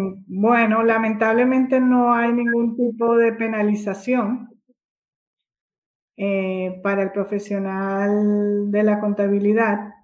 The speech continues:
que hace la declaración o que te asesora. Em, y al final, quien paga es, como tú lo dices, ¿no? El contribuyente, que es quien es el ente fi-, el ente fiscalizado, ¿no? Es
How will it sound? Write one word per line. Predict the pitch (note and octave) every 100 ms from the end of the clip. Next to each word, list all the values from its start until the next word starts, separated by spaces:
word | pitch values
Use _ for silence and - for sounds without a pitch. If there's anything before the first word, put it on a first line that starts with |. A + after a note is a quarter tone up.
| _ _
que | G3+ G3 G3
hace | F#3+ F#3+ - G3+
la | G3+ G3+
declaración | G3 G3+ G3 F#3+ A#3+ A#3 A3+ G#3+ G3
o | F#3
que | F#3 F#3
te | F#3+
asesora. | F#3 F#3 F#3+ - B3+ A3 G#3+ B3 - _ - - _ _ _ _ _
Em, | G3+ G3 G3 F#3+ F#3+ F#3+ F#3 F#3 F3+ G3 _ _ _ _ _ _ _ _ _ _ _
y | - A#3+
al | A3 G#3
final, | A#3+ A3+ G#3+ A3 A#3 - -
quien | C4+ B3+ B3+
paga | C4+ A#3+ G#3 A3 A3+ -
es, | G3+ G#3 G#3 G#3 -
como | G#3+ G#3+
tú | G#3+
lo | G3+ G#3
dices, | D4 - F#3
¿no? | G#3 D4+ - -
El | F#3+ G3
contribuyente, | G3+ G3 G#3 G3+ G3 G#3 A3 G#3+ C#4
que | B3 G#3 G3 G3+
es | - _
quien | G#3+ G#3
es | G#3 - - _ _ _ _
el | F#3+ G3+ G#3
ente | G#3 G#3 G#3
fi-, | A3+ G#3
el | G3 G3
ente | G3 G3 - A3 A3 G#3+ G#3+
fiscalizado, | A3 G#3+ G3 G3 - G#3 G#3 F#3 F3
¿no? | G3 C#4
Es | F#3+ F#3